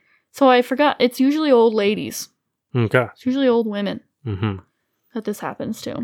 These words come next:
Speaker 2: Okay.
Speaker 1: Two, cigarettes are often seen as the source of fire, as the improper disposal of smoking materials causes one in every four fire, one every four fire deaths in the United States.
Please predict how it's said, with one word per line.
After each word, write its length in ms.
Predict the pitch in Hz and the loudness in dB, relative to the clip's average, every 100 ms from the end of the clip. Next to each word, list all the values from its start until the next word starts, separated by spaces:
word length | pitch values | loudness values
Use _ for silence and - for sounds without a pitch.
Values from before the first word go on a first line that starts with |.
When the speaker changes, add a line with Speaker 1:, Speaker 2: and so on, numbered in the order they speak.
| 113 | -2
Speaker 2:
Okay. 300 | 120 120 131 _ _ _ _ - - - - - - _ - | 2 2 0 _ _ _ _ -20 -20 -20 -20 -20 -20 _ -2
Speaker 1:
Two, 380 | 339 294 226 - | 2 2 0 -4
cigarettes 600 | - 381 339 262 - - | 0 2 4 4 2 -2
are 120 | 240 | 0
often 400 | 226 269 285 277 | 2 2 4 2
seen 360 | 254 269 262 262 | 2 2 2 2
as 200 | 240 226 | 0 -2
the 120 | 220 | -4
source 380 | - 247 254 - | 0 2 2 0
of 100 | 226 | -4
fire, 600 | - 240 240 254 302 294 | -2 0 2 2 0 -2
as 200 | - 240 | -4 -2
the 160 | 233 220 | 0 2
improper 500 | 262 294 285 277 269 | 2 2 2 2 0
disposal 640 | 233 226 254 254 277 269 | -2 -2 2 2 4 2
of 100 | 233 | 2
smoking 460 | - 254 254 277 254 | 0 0 2 2 2
materials 640 | 214 226 220 214 220 254 - | 0 -2 -2 0 -2 -2 -4
causes 540 | - 226 220 226 208 - | -2 -2 -2 -8 -10 -8
one 340 | 220 247 285 | -2 2 2
in 160 | 262 226 | 2 2
every 340 | 262 277 294 | 2 2 -2
four 380 | 277 262 277 285 | 0 0 2 0
fire, 580 | 285 240 254 262 240 233 _ _ _ _ _ _ _ | 0 0 2 2 0 -2 _ _ _ _ _ _ _
one 640 | 240 226 247 277 294 302 294 _ _ _ _ | -2 0 2 2 4 2 0 _ _ _ _
every 360 | - 262 269 285 | 0 0 0 -2
four 280 | 277 262 240 | 0 2 2
fire 460 | 247 254 247 247 226 | 0 -2 0 0 2
deaths 360 | 208 208 - | 0 -2 -4
in 140 | 233 214 | -2 -2
the 80 | |
United 400 | 208 208 208 202 | -4 -4 -6 -8
States. 540 | - - 320 302 - | -6 -2 -2 -2 -8